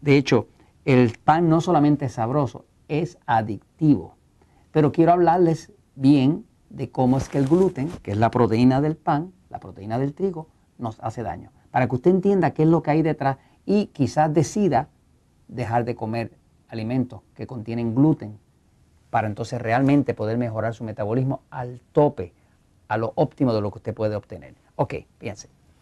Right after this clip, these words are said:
Voy un momentito a la pizarra. Quiero decirles, eh, también, aprovechar para decirles que ya el libro Diabetes sin Problema está disponible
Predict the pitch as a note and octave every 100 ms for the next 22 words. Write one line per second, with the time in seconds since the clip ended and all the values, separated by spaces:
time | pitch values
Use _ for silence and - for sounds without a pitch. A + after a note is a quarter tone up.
0 | - _ - C3 E3 G3+ F#3+ F#3+ D#3 F#3+
1 | F#3+ F3+ - C3 B2+ A#2 A2+ C3 G#2+ D#2+
2 | _ _ _ - D#3+ G#3 A3+ G#3+ G3 B2+
3 | E3 A3+ - _ _ _ C3 B2 A#2+ A#2+
4 | A#2+ B2 C3 C3 G3 _ _ _ _ -
5 | A#2 A#2+ G#2+ C3+ D#3 D3+ D3+ D3 A#2+ D#3
6 | - _ - - - E3 E3 - - C#3
7 | D3+ D#3+ D#3 C3 E3 G3+ G3+ E3 C#3+ D3
8 | E3 F3+ E3+ E3 C#3 G3 - _ _ _
9 | _ _ _ _ _ _ _ _ D3 -
10 | - D3 D3+ C3+ - B2 F3+ F3 C3+ F#3